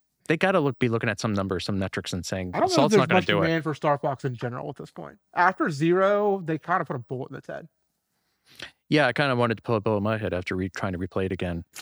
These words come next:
Speaker 1: recently.
Speaker 2: I still stand by my opinion. If that game didn't have forced gyro controls, if you could use a controller, it probably would've been pretty good. But that's just my opinion.
Speaker 1: I kind of think Platinum was got in their own way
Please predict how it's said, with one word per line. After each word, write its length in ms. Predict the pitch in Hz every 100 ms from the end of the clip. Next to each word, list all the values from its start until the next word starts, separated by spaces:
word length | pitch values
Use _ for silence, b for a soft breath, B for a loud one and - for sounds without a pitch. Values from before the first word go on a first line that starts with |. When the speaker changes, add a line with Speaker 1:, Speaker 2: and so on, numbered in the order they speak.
| -
Speaker 1:
recently. 420 | 101 90 87 85 85 _ _ _ _ _ -
Speaker 2:
I 100 | 190
still 340 | - 202 196 196
stand 320 | 175 170 160
by 120 | 156
my 220 | 156 151
opinion. 400 | 147 160 156 156
If 120 | 135
that 180 | 156 160
game 260 | 151 156 143
didn't 220 | 156 151
have 180 | 147 135
forced 480 | - 151 156 - -
gyro 400 | 131 139 147 156
controls, 400 | 185 190 208 165
if 60 |
you 40 | 143
could 80 | 135
use 100 | 143
a 40 |
controller, 400 | 131 175 185 147
it 40 | 139
probably 200 | - 170
would've 60 | 123
been 60 |
pretty 160 | 113 143
good. 180 | - - _ _ _ _ _ _ _ _ _ 143
But 220 | 143 135
that's 220 | 147 139
just 120 | 135
my 140 | 143 131
opinion. 240 | - 87
Speaker 1:
I 80 | 110
kind 260 | - 117
of 80 | 139
think 200 | 131 107
Platinum 360 | - 101 120 104
was 160 | 95 -
got 260 | - 95
in 80 | 98
their 160 | 90 87
own 120 | 87
way 240 | 85 78